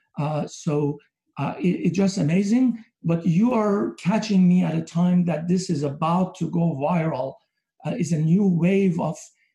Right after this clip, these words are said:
innovation, uh, to go, uh, go around the world that would have, uh, to your point, Michael, uh, implication for the consumers. That kid that get educated better,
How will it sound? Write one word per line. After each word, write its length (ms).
innovation, 840
uh, 340
to 280
go, 420
uh, 480
go 220
around 280
the 60
world 480
that 240
would 200
have, 440
uh, 400
to 80
your 260
point, 240
Michael, 500
uh, 180
implication 840
for 260
the 80
consumers. 760
That 280
kid 380
that 220
get 300
educated 600
better, 260